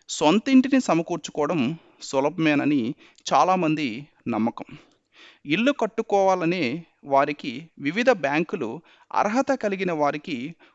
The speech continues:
హోమ్ లోన్ని మంజూరు చేస్తున్నాయి. ప్రతి నెల ఈఎంఐలు చెల్లించేలాగా రుణాలు ఇస్తున్నాయి. అయితే వీటిలో బెస్ట్ బ్యాంక్స్ ఏవి? నగరాలలో సొంత ప్లాట్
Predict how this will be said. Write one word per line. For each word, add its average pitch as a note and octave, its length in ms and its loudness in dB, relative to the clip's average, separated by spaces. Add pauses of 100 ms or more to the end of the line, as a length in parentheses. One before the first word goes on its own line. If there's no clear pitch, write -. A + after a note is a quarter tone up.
(160)
హోమ్ F#3 300 2
లోన్ని D#3 520 2 (180)
మంజూరు C3 480 0
చేస్తున్నాయి. - 460 -12 (600)
ప్రతి - 260 4
నెల G#3 460 4 (200)
ఈఎంఐలు G#3 480 2
చెల్లించేలాగా D3+ 1040 -2 (240)
రుణాలు B2+ 280 0
ఇస్తున్నాయి. - 560 -10 (680)
అయితే G3 520 0 (300)
వీటిలో F3+ 580 0 (240)
బెస్ట్ C#3 460 -4
బ్యాంక్స్ E3 480 2 (560)
ఏవి? F#2+ 280 -6 (840)
నగరాలలో G#3 1040 2 (100)
సొంత G#3 440 0
ప్లాట్ F3 600 0